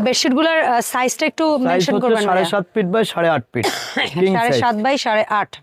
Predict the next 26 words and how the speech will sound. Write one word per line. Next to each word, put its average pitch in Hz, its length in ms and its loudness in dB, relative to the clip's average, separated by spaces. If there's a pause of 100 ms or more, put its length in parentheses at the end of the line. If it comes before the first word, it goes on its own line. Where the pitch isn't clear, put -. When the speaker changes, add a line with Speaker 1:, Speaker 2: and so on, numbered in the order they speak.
(120)
Speaker 2:
জি, 147 140 2
জি। 107 160 -2 (540)
Speaker 1:
ওকে, 185 260 -2 (480)
চমৎকার 220 420 -2
পিঙ্কু 233 340 0
একটা 226 320 0
বেডশিট। 214 480 -2 (560)
পিঙ্কু 233 220 0
আরও 233 160 2
একটা 233 240 -2
দেখাই 214 260 -2
ফেলাম 226 240 -2
যেহেতু 214 240 -2
হাতেই 196 360 0
চলে 202 260 0
আসছে। 254 360 -2
এটা, 254 200 -2 (420)
এটা 285 260 0
literally 285 300 2
বলবো 247 360 0 (100)
কারো 233 220 0
যদি 240 180 0
মেয়ে 240 260 0
বেবি 254 240 0
থাকে 247 360 -2
ভাই, 233 140 2